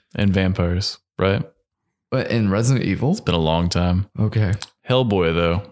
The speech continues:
Speaker 1: Man, she was sure in that, wasn't she?
Speaker 2: Yeah.
Speaker 1: <laughs>
Speaker 2: You know, she's aged really well.
Speaker 1: She has indeed. Speaking of things that have also aged really well, Crash Bandicoot
Speaker 2: There we go.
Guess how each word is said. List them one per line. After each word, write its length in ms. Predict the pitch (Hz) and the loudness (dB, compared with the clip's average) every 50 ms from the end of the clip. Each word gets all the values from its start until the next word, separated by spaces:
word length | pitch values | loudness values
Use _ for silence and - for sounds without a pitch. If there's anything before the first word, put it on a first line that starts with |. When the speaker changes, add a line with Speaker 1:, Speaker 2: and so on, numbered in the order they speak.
| - | -8
Speaker 1:
Man, 240 | - 101 98 98 98 | -4 -2 0 2 2
she 200 | 95 - - 113 104 | 2 2 2 2 0
was 80 | 90 | 0
sure 280 | - - - 110 107 107 | -2 0 0 0 0 2
in 120 | 107 107 | 2 0
that, 240 | 110 110 104 85 - | 0 0 0 0 0
wasn't 260 | 104 107 104 104 98 - | 0 0 0 0 0 0
she? 120 | - 131 | 2 2
Speaker 2:
Yeah. 380 | 123 98 107 113 110 110 107 110 123 - - - - - | 2 2 2 0 0 0 0 0 0 2 0 0 0 0
Speaker 1:
<laughs> 100 | 139 135 - 160 - - - - - - - - - - - - _ - - 143 | -2 -2 -2 -4 -6 -6 -10 -14 -16 -20 -20 -20 -20 -20 -20 -16 _ 0 2 2
Speaker 2:
You 100 | 156 170 | 4 2
know, 100 | 165 160 | 2 0
she's 280 | 160 - 233 202 - | 0 -2 -2 -2 0
aged 340 | 90 117 127 123 110 104 - | 0 2 2 0 -2 -2 -4
really 300 | 117 117 117 107 98 95 | -2 0 0 0 0 0
well. 340 | 92 92 90 87 85 95 98 - - - _ _ - - - _ - - - _ - - - _ _ _ - - - - - - - - - - _ | 0 0 0 0 0 -2 -4 -6 -10 -16 _ _ -16 -16 -8 _ -8 -8 -6 _ -8 -8 -8 _ _ _ -12 -8 -6 -6 -6 -6 -8 -12 -16 -16 _
Speaker 1:
She 160 | - - 107 | -8 -4 0
has 220 | 107 107 120 117 117 | 0 2 2 2 0
indeed. 340 | 117 107 123 123 113 101 95 | 0 0 2 0 2 2 2
Speaking 360 | - - - 220 214 226 202 | 2 0 0 0 0 0 0
of 100 | 190 170 | 0 -2
things 360 | - - 190 175 170 156 135 | 0 0 0 0 2 0 0
that 120 | - 143 135 | 0 0 0
have 80 | 123 | 0
also 300 | 123 127 139 139 - 135 | 2 2 0 0 0 0
aged 260 | 107 87 98 98 - - | 0 2 0 0 0 0
really 220 | 98 95 98 92 90 | 0 2 2 2 2
well, 120 | 90 92 | 2 0
Crash 520 | 92 - - - - 147 147 147 143 - - | -2 -4 -6 -2 0 2 2 2 0 -2 0
Bandicoot 680 | 120 123 127 131 131 113 - 110 98 92 85 - - - - | 0 0 0 0 -2 -2 0 0 0 0 0 -2 -6 -6 -4
Speaker 2:
There 200 | 117 117 107 104 | -2 0 0 0
we 80 | 110 | 0
go. 380 | 107 117 123 131 120 113 113 - | 0 0 0 0 0 -2 -4 -6